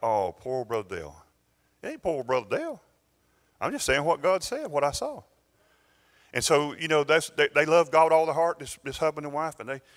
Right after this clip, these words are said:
they just, I, I never even saw them. They never even scheduled an appointment, you know, and of course we ministered to them, whatever, and they, yeah, yeah, they were heartbroken and wept and cried and didn't understand all those things that go with normal life, okay? Time goes along, months go along,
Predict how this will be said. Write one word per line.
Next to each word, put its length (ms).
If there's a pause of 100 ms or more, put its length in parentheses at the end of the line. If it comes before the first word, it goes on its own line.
(300)
they 120
just, 220
I, 160
I 100
never 240
even 120
saw 140
them. 80
They 80
never 200
even 100
scheduled 300
an 80
appointment, 380
you 60
know, 200
and 80
of 600
course 200
we 120
ministered 420
to 140
them, 120
whatever, 320
and 100
they, 140
yeah, 200
yeah, 240
they 120
were 140
heartbroken 560
and 80
wept 260
and 100
cried 360
and 100 (680)
didn't 220
understand 560
all 200
those 180
things 200
that 100
go 140
with 100
normal 280
life, 320
okay? 340 (1000)
Time 240
goes 220
along, 280
months 260
go 200
along, 380